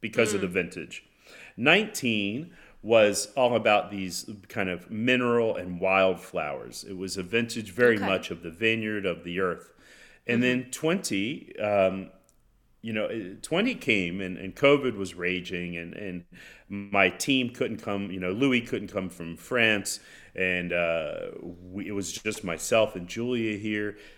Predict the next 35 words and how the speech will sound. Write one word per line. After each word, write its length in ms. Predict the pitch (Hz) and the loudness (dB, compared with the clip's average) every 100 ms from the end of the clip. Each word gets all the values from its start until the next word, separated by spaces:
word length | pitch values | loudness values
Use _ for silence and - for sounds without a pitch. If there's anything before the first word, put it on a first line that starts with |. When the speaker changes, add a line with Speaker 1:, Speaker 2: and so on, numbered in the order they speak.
| _ - | _ -6
Speaker 1:
And 180 | 110 98 | -2 0
I 80 | 95 | 0
said, 400 | - 131 117 110 | 0 2 2 2
"Mother 300 | 117 131 151 | 0 2 2
Nature, 500 | 127 110 107 - 98 - - - | 0 0 -2 -6 -8 -12 -20 -14
if 240 | 107 - | -14 -6
you 140 | 110 131 | -4 -4
could 260 | - 143 | -4 -6
<laughs> 120 | - | 2
just 440 | 180 175 - - - | 4 4 2 -8 -6
do 200 | 107 104 | -4 -2
me 200 | 95 87 | -2 -4
this 240 | 87 85 | -6 -8
favor 480 | - - 95 - 233 | -10 -2 2 2 0
Speaker 2:
<laughs> 600 | 277 269 262 254 254 233 | -2 -2 -2 -6 -6 -4
Speaker 1:
and 180 | 110 104 | -2 0
give 220 | 107 131 | 4 6
Speaker 2:
Do 80 | 151 | 8
me 140 | 302 233 | 6 6
Speaker 1:
me 40 | |
Speaker 2:
a 40 | - | 6
solid. 480 | - 247 233 202 | 6 8 8 6
Speaker 1:
really, 340 | 143 120 131 127 - - | 4 4 4 2 -2 -2
<laughs> 240 | - 139 | 2 2
do 180 | 117 165 | 8 8
me 160 | 175 170 | 10 10
a 80 | 170 | 8
solid, 560 | - 123 123 110 92 - - | 8 8 8 8 4 -2 -14
Speaker 2:
<laughs> 140 | - | -12
Speaker 1:
eh, 640 | - 220 120 120 131 165 131 | -6 2 4 4 2 -2 0
give 220 | 127 143 156 | 4 4 4
me 260 | 135 123 | 0 0
a 160 | 110 104 | 0 -2
good 480 | 95 - 123 127 123 | -2 -6 2 4 4
vintage 640 | 110 101 - 98 90 - | 2 0 0 -4 -6 -12